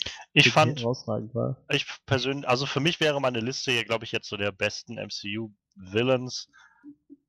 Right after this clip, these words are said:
Speaker 1: Momentan, sag ich mal, so die Top drei, Top vier wäre wahrscheinlich Loki auf eins. Auf zwei würde ich wahrscheinlich Zemo setzen. Auf drei Tooms.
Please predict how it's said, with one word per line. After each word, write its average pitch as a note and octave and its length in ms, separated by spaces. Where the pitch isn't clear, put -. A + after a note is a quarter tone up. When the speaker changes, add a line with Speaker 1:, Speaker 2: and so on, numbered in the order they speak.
Speaker 1:
Momentan, A#2 600
sag A2+ 80
ich A2 60
mal, A#2 100
so A2 80
die G#2+ 240
Top - 240
drei, A2+ 340
Top - 220
vier A#2 380
wäre A2 140
wahrscheinlich A2 420
Loki B2 340
auf A2 160
eins. B2+ 560
Auf A2+ 180
zwei B2+ 1040
würde A2+ 140
ich - 120
wahrscheinlich A2 880
Zemo C#3+ 540
setzen. B2+ 580
Auf - 320
drei A2 680
Tooms. C3+ 760